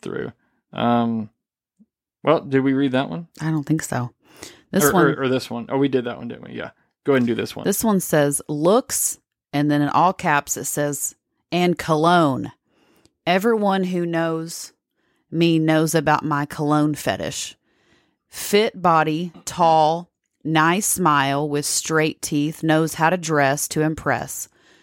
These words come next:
Speaker 2: Confident," in all caps, not arrogant
Speaker 1: In all
Speaker 2: or
Speaker 1: caps.
Speaker 2: self-centered. A gentleman that holds the doors open and does those kinds of things, a little old-fashioned.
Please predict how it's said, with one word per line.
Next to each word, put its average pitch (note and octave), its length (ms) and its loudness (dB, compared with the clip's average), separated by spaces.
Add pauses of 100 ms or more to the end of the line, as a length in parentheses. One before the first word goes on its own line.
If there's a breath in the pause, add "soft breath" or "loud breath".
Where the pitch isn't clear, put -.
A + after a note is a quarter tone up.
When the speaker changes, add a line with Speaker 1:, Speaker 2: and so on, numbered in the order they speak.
(180 soft breath)
Speaker 2:
Confident," F#3+ 720 2 (400)
in C#3 120 -4
all C3 160 -2
caps, - 500 -6
not D3 600 4 (140)
arrogant C#3 580 -2 (340 soft breath)
Speaker 1:
In - 120 -2
all E3+ 60 4
Speaker 2:
or E3 40 4
Speaker 1:
caps. D3 80 0 (100)
Speaker 2:
self-centered. D3 840 0 (1120 loud breath)
A E3 60 2
gentleman F#3 720 2
that D3 400 2
holds F3+ 460 0
the F3+ 100 0
doors E3 500 2
open D3+ 440 0
and D3 200 -2
does D#3 340 2
those D3 360 2
kinds D3+ 380 0
of C3+ 80 -8
things, C#3 480 -4
a D#3 80 0
little F#3 240 2
old-fashioned. C#3+ 880 -2